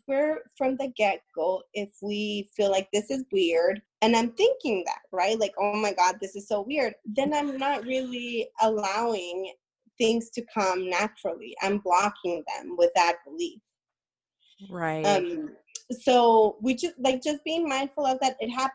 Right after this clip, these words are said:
Speaker 1: like I said, it happened to me. With me, it wasn't that I didn't believe in it. To me, it was that I was expecting, I didn't know, like, I was expecting, I don't know what I was expecting, but, um, I was thinking that things would just start coming, like, memories would just start coming,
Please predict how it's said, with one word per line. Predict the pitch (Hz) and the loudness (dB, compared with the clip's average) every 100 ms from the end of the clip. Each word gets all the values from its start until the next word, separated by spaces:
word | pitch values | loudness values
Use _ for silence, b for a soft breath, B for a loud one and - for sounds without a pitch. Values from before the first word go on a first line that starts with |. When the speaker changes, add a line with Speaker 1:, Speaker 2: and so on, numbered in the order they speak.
| - | -4
Speaker 1:
like | 233 202 | -6 -6
I | |
said, | 214 277 254 | -6 -2 -2
it | 226 | -4
happened | 220 240 247 254 | -4 -4 -4 -6
to | - 247 | -6 -6
me. | 302 226 | -6 -4
With | 214 214 | -4 -4
me, | 269 285 | -2 -2
it | 254 | -2
wasn't | 247 262 240 | -4 -8 -2
that | 214 | 0
I | 208 | 0
didn't | 208 202 | -6 -8
believe | 180 165 285 403 | -8 -6 -4 -2
in | 320 | -2
it. | 175 170 - - | -4 -8 -14 -8
To | 208 | -4
me, | 220 269 | 0 0
it | 262 | 0
was | 226 220 | -2 0
that | 208 | 0
I | 185 | 0
was | 190 | -4
expecting, | 180 - - 262 381 - 294 240 214 | -10 -14 0 2 2 -2 -6 -2 -2
I | |
didn't | 214 247 | -2 -2
know, | 240 233 - | 0 0 0
like, | 220 220 | 0 2
I | |
was | 220 226 | 0 -2
expecting, | 233 - 180 - 233 226 196 | -10 -4 -4 -2 0 0 2
I | 220 | 4
don't | 294 | 4
know | |
what | 220 190 | 4 2
I | 190 | -2
was | 175 | -6
expecting, | - - 233 - 339 349 | -10 -6 -6 -6 -10 -4
but, | 185 240 b b _ - | -2 -4 b b _ -2
um, | 208 190 - 170 170 _ _ _ - _ _ _ _ | 0 0 0 -6 -10 _ _ _ -20 _ _ _ _
I | 214 | 0
was | 226 233 226 226 226 226 226 _ | 2 2 2 0 0 -4 -6 _
thinking | 247 240 269 262 | -8 -6 -6 -4
that | 220 - | -4 -2
things | 240 233 | -2 -2
would | 233 | 0
just | 226 220 | -2 -2
start | - 196 - | -2 -4 -4
coming, | 233 262 262 262 254 | -2 2 2 0 0
like, | 214 202 | 0 -2
memories | 208 233 226 220 | -4 -2 0 -2
would | 202 | -6
just | - 196 | -8 -10
start | - - - | -8 -10 -2
coming, | 302 285 277 | 0 0 -2